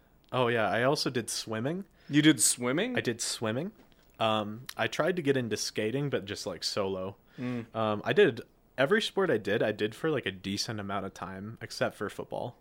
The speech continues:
Speaker 2: Okay.
Speaker 1: Yeah. Uh, golf.
Speaker 2: So, uh,
Speaker 1: Golf was amazing, 'cause
Speaker 2: I've never golfed. Like,
Speaker 1: I
Speaker 2: I've never done real golf.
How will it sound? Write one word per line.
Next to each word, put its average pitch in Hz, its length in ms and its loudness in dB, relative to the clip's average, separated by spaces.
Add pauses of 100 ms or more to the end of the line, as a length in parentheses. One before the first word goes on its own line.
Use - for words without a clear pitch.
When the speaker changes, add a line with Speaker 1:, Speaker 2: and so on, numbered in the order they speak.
(120)
Speaker 2:
Okay. 147 400 -4 (760)
Speaker 1:
Yeah. 90 240 -4 (260)
Uh, 156 380 0 (380)
golf. 113 340 2
Speaker 2:
So, 139 60 -6 (180)
uh, 143 40 -10 (680)
Speaker 1:
Golf 123 280 0
was 127 100 0
amazing, 92 640 -6
'cause - 140 0
Speaker 2:
I've 269 100 -2
never 147 300 2
golfed. 139 500 0
Like, 143 220 4
Speaker 1:
I 139 60 6
Speaker 2:
I've 139 120 2
never 175 200 6
done 139 340 2
real 123 340 2
golf. 98 500 -6